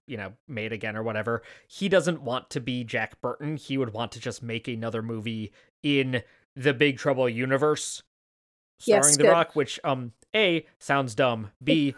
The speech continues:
Speaker 2: <laughs>
Speaker 1: sounds better than just remaking this with The Rock.
Speaker 2: I don't think he would be a good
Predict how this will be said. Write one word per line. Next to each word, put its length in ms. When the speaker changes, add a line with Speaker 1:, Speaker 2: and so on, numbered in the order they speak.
Speaker 2:
<laughs> 120
Speaker 1:
sounds 320
better 380
than 160
just 260
remaking 460
this 180
with 100
The 80
Rock. 440
Speaker 2:
I 120
don't 280
think 260
he 160
would 160
be 140
a 100
good 520